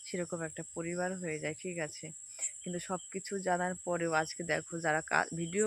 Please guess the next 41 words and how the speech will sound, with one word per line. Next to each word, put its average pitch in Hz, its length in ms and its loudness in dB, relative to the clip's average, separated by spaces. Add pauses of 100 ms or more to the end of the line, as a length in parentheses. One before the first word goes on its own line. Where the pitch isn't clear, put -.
(120)
করে, 156 200 6
যারা 160 220 6
একসাথে 175 460 2
সোশ্যাল 175 400 -2
মিডিয়ায় 165 300 2
কাজ 160 200 8
করে, 165 140 0
তাদের 165 320 4
একটা 190 180 -2
না, 208 120 4 (600)
মানে, 180 220 6 (600)
তাদের 180 280 10
উপরে 214 200 4
না 226 140 4
একটা 196 140 2 (120)
মায়া 170 280 8
চলে 180 260 4
আসে, 151 200 2 (120)
ঠিক 190 160 -2
আছে? 160 200 -2
যত 165 280 4
ওরা 190 220 2 (120)
কষ্ট 214 280 6
হোক, 214 260 2
সারাদিন 185 400 8 (140)
পরিশ্রম 190 480 2
করার 175 380 6
পরে 180 200 4
যত 175 200 2 (100)
কষ্টই 202 320 2
হোক 190 220 0
না 165 120 0
কেন, 160 180 2 (1700)
মনে 202 200 6
হয় 202 140 10
যে 180 100 0
একটু 180 180 0
ভিডিও 170 380 4
করি। 160 280 4 (480)
দেখো, 160 300 2
ভিডিও, 175 360 0